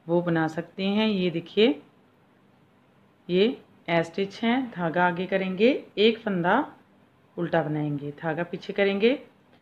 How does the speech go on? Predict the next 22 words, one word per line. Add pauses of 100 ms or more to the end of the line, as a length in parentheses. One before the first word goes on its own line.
(140)
अब
देखिए, (100)
यहाँ
पर
हम
ये
दो
फंदे (540)
ट्विस्ट
करेंगे। (920)
ये
पीछे
का
फंदा (1160)
आगे
लेकर
जाएंगे, (100)
आगे
की
साइड
से, (300)
और